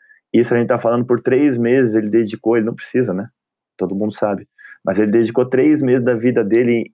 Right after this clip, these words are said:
inteiramente pra representar o nosso país, pra fazer o seu melhor. Quando chegou na Copa, ele não tava em condições cem por cento, porque ele tinha acabado de sofrer uma lesão, não tava no auge da forma física. Então ele não conseguiu render o seu melhor. Mas eu vi muita gente falando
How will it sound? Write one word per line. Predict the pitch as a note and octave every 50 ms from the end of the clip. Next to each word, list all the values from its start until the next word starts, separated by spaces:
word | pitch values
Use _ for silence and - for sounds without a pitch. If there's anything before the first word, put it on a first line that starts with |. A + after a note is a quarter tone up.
| _ _ -
inteiramente | C3+ D#3 D#3 - C#3 C#3+ C#3+ C#3 B2 A#2+ A#2+ C3 C3+ B2+ -
pra | - B2+
representar | A#2+ B2 A2+ - A2+ A#2+ A2+ G#2 A#2
o | A2+
nosso | A#2 A#2 A#2+ - -
país, | A#2 G#2+ A2+ A#2+
pra | C3 A#2+ A2
fazer | - A2+ G#2 A2+
o | A#2
seu | - A#2 A#2
melhor. | A#2+ G#2+ G2 F#2 F2+ F2 - _ _ - _ _ _ _
Quando | _ - G2+ -
chegou | - A2 B2+
na | C3 C3 B2+
Copa, | C3 C3+ C3+ C3+
ele | C#3+ C#3
não | D3 C#3+
tava | B2+ - - - C3+ C3+
em | B2+ A2+ G2
condições | - - A2 G2+ - - - G#2+ G2+ G2+ -
cem | - G#2+
por | G2+ - G2+ -
cento, | - - G#2+ B2 B2+ -
porque | - F2+ - -
ele | G2+ G2
tinha | G2 - G#2+
acabado | G2+ - F#2+ G2 G#2+ G#2+
de | -
sofrer | - G#2 - A2
uma | G#2 G#2
lesão, | G2+ G2+ F#2+ F2 E2 G#2 G#2+ A2+
não | G#2 G2
tava | F#2+ - - - A2
no | G#2+ G2 F#2
auge | F#2+ F#2+ F#2+ F#2+ F2+
da | F#2 F#2
forma | - - F#2+ F2+ F2+ F2+
física. | E2+ - F#2+ F2+ E2 D#2+ - - D#2 - _ - - - - -
Então | - G#2 G#2
ele | A2+ B2
não | B2
conseguiu | B2+ C3 B2+ C3 B2+ C3 C3+
render | C3 C3+ C3 C3 B2+ A#2+ A2+ A2+ A#2+ B2 A#2+
o | A#2
seu | A#2 - A2 G#2
melhor. | G2+ G2 F#2+ F2+ - - - - - - - _
Mas | - - G#2
eu | B2 A#2
vi | C3 C#3+
muita | D#3 F#3 B3+ - - C#3
gente | C3 C3 C#3 D#3 D3 - C#3+ C3
falando | - - A#2+ A#2 A#2+ A#2+ A#2+ A#2+ A#2 G#2